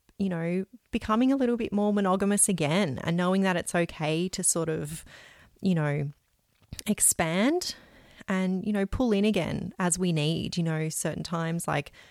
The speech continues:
you know, we're parents. So, you know, when I was pregnant and, you know, in those postpartum, you know, that tender postpartum time and family and bonding in that way. But basically just this idea that we can,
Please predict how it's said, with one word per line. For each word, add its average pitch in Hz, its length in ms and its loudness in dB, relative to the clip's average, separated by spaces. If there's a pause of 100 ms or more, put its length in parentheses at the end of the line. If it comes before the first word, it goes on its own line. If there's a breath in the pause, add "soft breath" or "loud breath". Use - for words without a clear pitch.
(180 loud breath)
you 170 60 -4
know, 151 180 -2
we're 143 180 -2
parents. 190 580 0
So, 147 240 0
you 143 180 -6
know, 139 240 -4
when 143 220 -4
I 135 160 -4
was 135 160 -8
pregnant 196 800 0 (460 loud breath)
and, 147 500 -4
you 175 80 -2
know, 165 80 -2
in 190 220 -2
those 180 260 -2
postpartum, 175 920 -2
you 190 60 -2
know, 180 140 0
that - 180 -6
tender 190 360 -2
postpartum 180 840 -6
time 196 540 -2
and 156 160 -4
family 180 640 0
and 156 200 -2
bonding 185 400 0
in 185 120 0
that 190 180 -2
way. 185 260 0 (120)
But 247 140 2
basically 202 540 4
just - 240 -2
this 175 160 0
idea 165 460 4
that - 180 2
we 156 220 2
can, 165 580 0